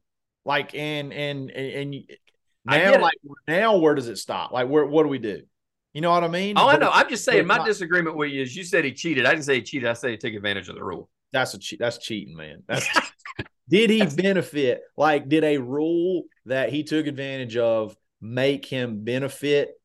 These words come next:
Speaker 1: That to me is cheating. When you, when you take a rule
Speaker 2: Let me
Speaker 1: that,
Speaker 2: ask you this.
Speaker 1: that, that you gain from, like, you gain from, not gained, not gained from that you didn't get called the penalty on you.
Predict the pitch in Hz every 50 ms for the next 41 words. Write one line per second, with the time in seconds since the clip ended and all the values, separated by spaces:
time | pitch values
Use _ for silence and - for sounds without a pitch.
0 | _ _ - 101 101 120 127 139 147 160 - - 139 127 127 123 120 110 101 101
1 | 98 - - - 113 110 101 90 78 80 92 - 107 117 123 127 135 139 135 107
2 | 123 127 127 123 113 98 - - 147 156 165 156 156 160 156 131 127 139 139 139
3 | 127 117 113 107 101 101 - _ _ _ _ - 135 156 180 196 202 185 185 -
4 | - 160 165 180 160 127 151 156 - - - 147 147 147 147 139 127 117 - 147
5 | 156 165 180 185 180 160 147 131 113 - 120 110 98 92 80 69 64 - 101 110
6 | 131 127 135 147 147 131 117 110 110 117 151 165 180 185 170 - 151 - 127 147
7 | 175 202 233 233 170 151 139 147 180 190 190 185 185 180 180 175 160 156 - 139
8 | 165 196 208 185 165 143 170 170 170 170 170 165 151 127 - 156 151 151 151 147
9 | 143 139 135 139 135 131 - - - - _ _ - 127 127 147 160 147 139 143
10 | 147 143 - - 143 139 135 127 107 98 - - 143 143 135 120 104 104 101 95
11 | 95 95 92 92 95 95